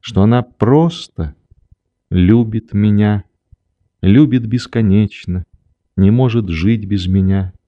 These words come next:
и не заботится о всем, что до меня касается,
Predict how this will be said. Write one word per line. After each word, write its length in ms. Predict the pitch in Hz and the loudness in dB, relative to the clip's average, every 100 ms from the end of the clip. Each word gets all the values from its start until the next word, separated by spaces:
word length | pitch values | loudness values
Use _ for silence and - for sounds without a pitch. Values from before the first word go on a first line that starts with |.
| _ _ | _ _
и 100 | - | 0
не 140 | 101 120 | 2 4
заботится 1040 | 101 120 104 98 131 127 117 - - 104 | 2 -2 -2 0 0 0 -8 -12 -6 -2
о 40 | 117 | -2
всем, 500 | - - - 123 117 | -4 -10 -2 -2 -2
что 220 | - 113 | -4 -2
до 80 | 107 | 2
меня 260 | 107 110 | 2 2
касается, 880 | 117 107 - - 120 113 110 - 107 | 0 -4 -4 -2 0 0 -4 -8 -8